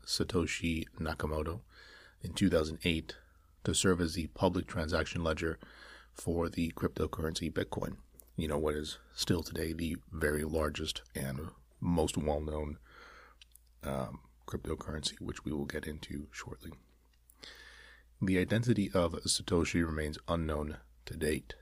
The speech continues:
The invention of blockchain for Bitcoin made it the first digital currency to solve the double spending problem without the need or trust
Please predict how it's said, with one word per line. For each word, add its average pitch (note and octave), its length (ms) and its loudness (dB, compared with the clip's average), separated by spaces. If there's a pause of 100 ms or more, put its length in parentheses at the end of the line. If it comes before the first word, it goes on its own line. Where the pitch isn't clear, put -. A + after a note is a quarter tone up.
(1200)
The G2+ 80 6
invention F#2 360 4
of F2 100 2
blockchain E2+ 480 4
for E2 140 0
Bitcoin D#2+ 580 0 (100)
made E2+ 200 2
it - 80 -6
the E2 80 -10
first F2+ 500 -2
digital F#2 300 0
currency D#2+ 680 -2 (380)
to F2 120 -8
solve D#2+ 360 2
the E2 260 -4 (120)
double E2 300 2
spending E2 400 -2
problem D2+ 520 0 (680)
without D#2+ 440 2
the E2 80 -6
need D#2+ 300 -2 (200)
or D2 160 -2
trust - 560 2